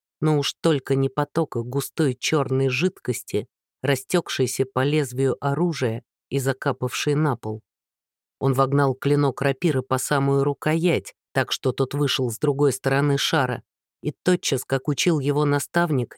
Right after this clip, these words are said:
извлек его, готовый нанести второй удар. Можно было не беспокоиться. Накренившись вправо, воздушный шар опускался, и из порезов, сделанных Коулманом, капала темная жидкость.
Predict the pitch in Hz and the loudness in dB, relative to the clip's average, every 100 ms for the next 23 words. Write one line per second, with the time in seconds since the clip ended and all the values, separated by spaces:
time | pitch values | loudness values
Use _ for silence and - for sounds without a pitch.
0 | - 131 147 147 180 - 131 117 107 - | -6 -6 -2 0 0 0 -2 0 -2 -6
1 | - 143 - 180 165 127 131 143 143 - | -4 -2 2 2 2 2 4 2 0 -2
2 | 151 - 139 143 135 135 131 139 123 - | -4 -2 -2 2 2 2 2 0 -2 -8
3 | _ _ _ _ - 160 127 151 143 147 | _ _ _ _ -2 0 2 0 0 2
4 | 143 147 139 - 170 - 147 113 - - | 2 0 -2 -4 -4 0 0 0 -4 -10
5 | - _ _ _ - 147 135 151 151 139 | -10 _ _ _ 0 0 2 2 2 0
6 | - 139 - 160 170 143 101 _ _ - | -2 -4 -2 0 0 0 -4 _ _ -4
7 | 135 143 143 165 - 147 - 170 156 - | 0 0 0 0 0 0 2 0 0 -2
8 | 135 - 147 - - 170 165 - 98 - | -6 -4 -4 -4 -2 0 0 -4 -6 -8
9 | _ _ 139 143 - 147 151 160 131 117 | _ _ -2 -2 0 2 4 2 2 -2
10 | 113 131 151 127 127 123 - - 175 151 | -2 0 2 2 0 -2 -6 -2 0 0
11 | 117 113 113 107 117 _ - 143 - 123 | 0 -2 -2 -4 -8 _ -2 -2 0 -2
12 | 127 - 139 127 131 139 135 139 - 110 | -2 0 0 2 0 0 0 -4 -4 -10
13 | - - | -10 -18